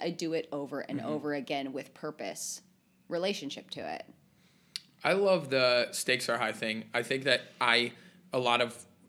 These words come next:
Speaker 2: in my career, what I've experienced is I had to, like, I don't wanna say self-sabotage,
Speaker 1: Mm-hmm.
Speaker 2: and I've had this discussion before with this podcast, this idea of putting yourself in a position to feel like I either do it or I'm s-, like, I'm kinda screwed.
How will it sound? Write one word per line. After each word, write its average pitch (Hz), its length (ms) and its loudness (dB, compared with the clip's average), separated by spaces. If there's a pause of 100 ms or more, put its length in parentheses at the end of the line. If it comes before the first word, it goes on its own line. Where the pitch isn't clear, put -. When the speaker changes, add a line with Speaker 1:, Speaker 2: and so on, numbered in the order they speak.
Speaker 2:
in 123 140 -2
my 120 240 4
career, 117 460 0
what 113 180 0
I've 110 140 0
experienced 113 640 -2
is 117 120 -4
I 117 80 2
had 113 240 0
to, 117 160 -4
like, 110 260 -4 (260)
I - 40 -6
don't 147 100 0
wanna 135 120 -4
say - 160 -4
self-sabotage, 113 1040 0
Speaker 1:
Mm-hmm. 175 160 -6 (100)
Speaker 2:
and 120 80 0
I've 113 60 0
had 120 160 4
this 117 160 -2
discussion 113 580 -2 (320)
before 117 360 0
with 110 160 -2
this - 160 -4
podcast, 110 580 0
this - 180 -2
idea 117 500 6
of 107 420 4 (320)
putting 151 240 4
yourself 131 360 4
in 127 80 0
a 113 40 4
position 120 560 0
to 117 80 -2
feel 120 240 4
like 113 300 2
I 117 180 8
either 113 160 2
do 156 200 4
it 185 220 0
or 127 280 4
I'm 113 100 0
s-, - 320 -4
like, 107 260 -2 (680)
I'm - 100 -20
kinda 131 240 0
screwed. - 360 -4